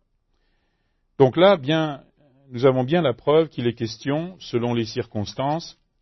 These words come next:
soit d'une richesse glorieuse extérieure, hein, physique, euh, ce qu'on appelle communiquant, euh, communément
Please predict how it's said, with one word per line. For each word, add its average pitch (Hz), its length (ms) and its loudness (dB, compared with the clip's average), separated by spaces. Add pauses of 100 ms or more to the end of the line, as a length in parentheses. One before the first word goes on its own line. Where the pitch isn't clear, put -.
soit 214 240 -4
d'une 147 200 -4
richesse 120 540 -4
glorieuse 107 840 -4
extérieure, 135 800 -8 (420)
hein, 123 160 -12
physique, 113 640 -10 (360)
euh, 95 40 -10
ce - 100 -12
qu'on 110 120 -4
appelle 107 280 -2
communiquant, 104 720 -8
euh, 90 240 -10
communément 101 580 -8